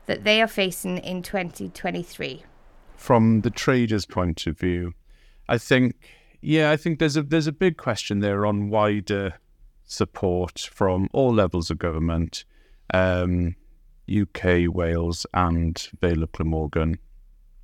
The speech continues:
Speaker 2: And that's not to say that nobody is helping, because that's not true at all. Um, because if you're able to tap into the right pots of money to the right support networks, then, then it is there. I think it needs to be more streamlined, better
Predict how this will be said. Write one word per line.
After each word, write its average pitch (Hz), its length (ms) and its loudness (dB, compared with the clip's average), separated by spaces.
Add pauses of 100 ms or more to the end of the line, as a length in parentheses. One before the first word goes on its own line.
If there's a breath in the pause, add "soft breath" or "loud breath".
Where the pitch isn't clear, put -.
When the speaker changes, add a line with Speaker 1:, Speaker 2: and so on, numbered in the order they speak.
(1080)
Speaker 2:
And 107 320 2
that's 127 180 4
not 131 140 4
to - 80 -6
say 110 220 4
that 101 100 2
nobody 101 360 4
is 95 100 2
helping, 87 340 2
because 90 240 -2
that's 92 200 2
not 90 140 0
true 82 240 -4
at 80 160 -6
all. 80 200 -2 (460)
Um, 90 520 0 (340)
because 90 320 -2
if - 160 -2
you're 104 160 6
able 101 220 4
to - 100 -10
tap 101 300 0
into 90 240 -2
the 92 100 2
right 92 220 0
pots - 280 -2
of 82 80 -2
money 85 300 0
to - 160 -8
the 90 140 -2
right 87 240 2 (500)
support 90 520 -2
networks, 80 380 -4
then, 90 220 0 (200)
then 95 220 0
it 90 100 -2
is 92 220 0
there. 82 240 0
I 90 40 2
think 98 300 0
it 101 80 4
needs 104 240 2
to - 140 -12
be 92 100 0
more 92 180 -2
streamlined, 87 720 -2
better 92 480 0